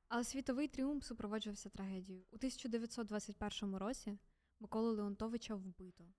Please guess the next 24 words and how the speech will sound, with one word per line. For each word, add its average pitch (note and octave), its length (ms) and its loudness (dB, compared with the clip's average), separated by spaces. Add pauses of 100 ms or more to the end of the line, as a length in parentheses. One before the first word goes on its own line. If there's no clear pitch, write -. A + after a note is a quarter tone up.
(340)
Проте D4 440 4 (240)
пісня E4 400 0
стала A#3 300 0
відомою A#3 500 2
саме A3+ 420 0 (220)
після B3 440 -8
смерті G3 580 -2
композитора. F#3+ 640 -6 (480)
Місія C#4 260 4
Щедрика D4 400 4
не A3 100 6
була G3+ 240 4
завершена, F3+ 520 -4
і - 80 -10
вона G3+ 160 0
пережила G3+ 540 2
свого G3 280 -2
творця. F3+ 400 -4 (260)
У A#3 80 -16
тисяча C#4+ 360 -2
дев'ятсот A#3+ 320 2
двадцять G#3+ 260 -2
другому G#3 320 0
році G3 360 -2